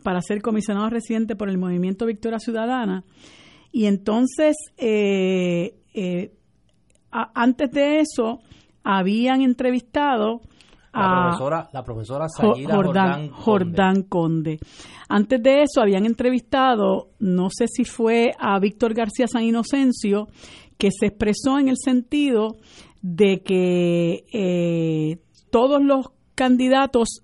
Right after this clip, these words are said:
Speaker 1: a la comisaría residente, con excepción del candidato del pip, eran estadistas. Y el periodista que estaba entrevistando lo llama a Nadal Power, le dice, "Mire, por ahí están diciendo que usted es estadista", y él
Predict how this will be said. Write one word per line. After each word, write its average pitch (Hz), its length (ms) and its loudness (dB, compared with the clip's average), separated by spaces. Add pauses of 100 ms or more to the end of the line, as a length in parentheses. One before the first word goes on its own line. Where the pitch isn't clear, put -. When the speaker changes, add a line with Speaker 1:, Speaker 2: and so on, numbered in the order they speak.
(120)
Speaker 1:
a 202 100 0
la 196 120 2
comisaría 196 520 0
residente, 254 580 0
con 202 160 2
excepción 208 540 0
del 247 160 2
candidato 220 600 0 (400)
del 254 220 4
pip, 311 300 2
eran 240 300 2
estadistas. 156 720 -4 (720)
Y 175 1300 2
el 175 640 0
periodista 208 520 2
que 277 80 0
estaba 269 300 0
entrevistando 277 760 2
lo 226 100 4
llama 208 640 4
a 202 80 0
Nadal 202 320 0
Power, 262 400 2
le 190 80 0
dice, 190 240 0
"Mire, 262 240 -2
por 214 160 -2
ahí 190 100 2
están 233 240 -2
diciendo 247 380 -2
que 233 60 -2
usted 226 180 -6
es 240 120 -2
estadista", 240 600 -2
y 185 80 2
él 214 160 -2